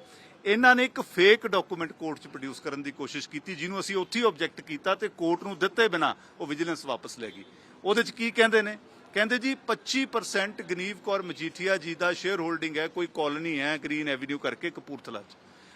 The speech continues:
ਹੁਣ ਮੈਂ ਥੋੜ੍ਹੀ ਜਿਹੀ ਤੁਹਾਡੀ ਮੈਮਰੀ ਫਰੈਸ਼ ਕਰਦਾ, ਤੁਹਾਨੂੰ ਯਾਦ ਹੋਵੇ ਕਿ ਕਪ-, ਕਪੂਰਥਲਾ ਦੀ ਕੋਰਟ 'ਚ ਇਸਤਗਾਸਾ ਫਾਈਲ ਹੋਇਆ ਸੀ, ਜਿਸ ਇਸਤਗਾਸੇ ਦੇ ਵਿੱਚ ਗਨੀਵ ਕੌਰ ਗਰੇਵਾਲ ਕਰਕੇ, ਗਨੀਵ ਕੌਰ ਮਜੀਠੀਆ ਦੇ ਨਾਂ ਨੂੰ ਅਲੈਜ ਕੀਤਾ ਗਿਆ ਸੀ ਤੇ ਮੀਡੀਆ 'ਚ ਖਬਰਾਂ ਫੈਲਾਈਆਂ ਗਈਆਂ ਸੀ।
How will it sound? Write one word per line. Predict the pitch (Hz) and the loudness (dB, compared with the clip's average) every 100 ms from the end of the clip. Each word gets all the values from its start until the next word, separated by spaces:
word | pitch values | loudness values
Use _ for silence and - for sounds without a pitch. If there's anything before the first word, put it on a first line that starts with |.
| - | -8
ਹੁਣ | 226 | -4
ਮੈਂ | 269 311 | 2 2
ਥੋੜ੍ਹੀ | 285 330 339 349 | 6 6 8 6
ਜਿਹੀ | 339 | 4
ਤੁਹਾਡੀ | 254 240 | 2 0
ਮੈਮਰੀ | 240 175 160 185 | 0 -2 -2 -6
ਫਰੈਸ਼ | 175 170 - | -6 -6 -4
ਕਰਦਾ, | 151 151 | -4 -4
ਤੁਹਾਨੂੰ | 180 208 | -8 -8
ਯਾਦ | 208 156 165 151 | -2 2 4 2
ਹੋਵੇ | 147 190 | -4 -6
ਕਿ | 233 | -8
ਕਪ-, | - 214 - - | -6 -6 -8 -10
ਕਪੂਰਥਲਾ | 185 - 190 - 220 233 | -10 -6 -8 -4 -2 0
ਦੀ | 220 | -2
ਕੋਰਟ | 190 165 180 | -6 -6 -6
'ਚ | 202 | -8
ਇਸਤਗਾਸਾ | 196 - 240 220 214 | -10 -2 2 2 2
ਫਾਈਲ | 196 160 156 | -2 -4 -4
ਹੋਇਆ | 117 | -6
ਸੀ, | 110 127 - - - - - - | -8 -14 -20 -20 -20 -20 -20 -8
ਜਿਸ | - 254 | 0 2
ਇਸਤਗਾਸੇ | 254 - 262 208 190 240 | 2 0 4 6 6 4
ਦੇ | 240 | 4
ਵਿੱਚ | 226 196 165 | 4 2 -2
ਗਨੀਵ | 143 175 226 208 | -4 -2 -2 -4
ਕੌਰ | 208 196 202 220 - - - - | 2 6 4 2 -12 -20 -6 4
ਗਰੇਵਾਲ | 202 214 190 175 | 6 8 8 4
ਕਰਕੇ, | 175 143 185 190 196 - - - 143 | 0 -4 0 -2 -2 -14 -20 -16 -6
ਗਨੀਵ | 175 214 | -2 -2
ਕੌਰ | 202 208 | 2 0
ਮਜੀਠੀਆ | 190 165 196 - 226 | 0 -4 -4 2 4
ਦੇ | 208 | 4
ਨਾਂ | 180 156 | 4 4
ਨੂੰ | 165 175 | 4 2
ਅਲੈਜ | 156 160 | 2 0
ਕੀਤਾ | 160 151 165 | -4 -4 -2
ਗਿਆ | 147 151 | 2 0
ਸੀ | 165 | 0
ਤੇ | 175 | -6
ਮੀਡੀਆ | 170 147 139 160 | -4 -2 0 -2
'ਚ | 196 | -2
ਖਬਰਾਂ | 165 139 143 | -2 0 0
ਫੈਲਾਈਆਂ | 135 113 107 | -2 -8 -8
ਗਈਆਂ | 101 95 95 | -10 -12 -12
ਸੀ। | - - - | -16 -20 -20